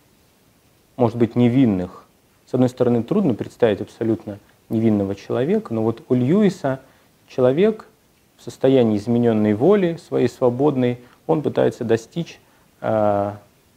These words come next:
своего какого-то иллюзорного счастья или совершает поступки, которые ему кажутся правильными с точки зрения, они, конечно, Бога таковыми не являются. Поэтому Бог через страдания пытается человека изменить.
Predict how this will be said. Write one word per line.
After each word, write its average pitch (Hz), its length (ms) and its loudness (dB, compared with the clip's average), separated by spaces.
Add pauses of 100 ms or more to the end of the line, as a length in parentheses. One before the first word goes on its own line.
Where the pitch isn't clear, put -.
(120)
своего 123 360 2
какого-то 101 480 -6
иллюзорного 107 580 -2
счастья - 600 -10 (240)
или 135 120 -2
совершает 151 440 0
поступки, 180 400 -6
которые 131 440 2
ему 107 120 -2
кажутся 113 340 -4
правильными 143 500 -2
с 104 40 -14
точки - 300 -16
зрения, 113 360 -4
они, 104 120 -4
конечно, 117 440 -8
Бога 120 280 -2
таковыми 117 420 0
не 113 220 2
являются. 104 580 -2 (440)
Поэтому 139 380 0
Бог 165 380 0 (320)
через 123 200 0
страдания 127 540 0
пытается 131 480 -2
человека 123 440 -2
изменить. 113 480 -2